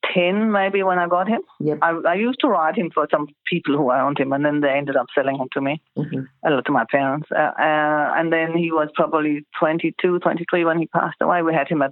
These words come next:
Speaker 1: we were
Speaker 2: Okay.
Speaker 1: at that stage, lived at, in, um, just outside, uh, Holstebro, where I come from.
Speaker 2: Yep.
Speaker 1: In, when we had stables there, so, so we had him at home,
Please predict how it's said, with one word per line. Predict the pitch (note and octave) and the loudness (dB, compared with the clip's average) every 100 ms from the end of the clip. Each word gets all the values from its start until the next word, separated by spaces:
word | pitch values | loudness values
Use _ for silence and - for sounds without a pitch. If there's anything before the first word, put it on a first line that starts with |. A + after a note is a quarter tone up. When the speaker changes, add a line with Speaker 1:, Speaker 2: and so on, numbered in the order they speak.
| - | -2
Speaker 1:
we | F#3+ D#3+ | -2 0
were | C#3+ | 2
Speaker 2:
Okay. | |
Speaker 1:
at | E3 | 0
that | A#2+ | -2
stage, | - C#3+ C#3+ C#3+ | 0 0 0 0
lived | D3 D3 | -2 0
at, | C3 B2+ _ - - - | -2 -4 _ -20 -20 -4
in, | D3+ C#3+ | 0 2
um, | C#3+ C#3 - D#3 - - - D#3+ - | 2 0 -4 -8 -14 -20 -4 -4 0
just | E3 D#3 | 0 2
outside, | C#3 B2+ C#3+ C3+ - _ - | 0 2 2 0 -4 _ -2
uh, | B2+ B2+ B2 | 0 0 2
Holstebro, | B2+ C3+ C#3 D3 C#3+ | 0 0 -2 0 2
where | C#3 | 2
I | C3+ | 0
come | B2+ C3 C3+ | 0 -2 0
from. | C#3+ D3+ _ - - | -2 -2 _ -18 -6
Speaker 2:
Yep. | C3+ B2+ | -6 0
Speaker 1:
In, | D3+ D3 | -2 0
when | D#3 C#3+ D3 | 0 0 0
we | D3+ | 0
had | C3+ - | -2 0
stables | B2+ C#3 C#3 C#3 | 0 0 0 0
there, | C3 C3+ | 0 2
so, | C3+ C3+ - | 0 0 -4
so | D3+ | -2
we | D#3 | 0
had | D3 - | 0 0
him | C#3+ | 0
at | B2+ | 2
home, | C#3 C3+ C#3+ | 0 0 -2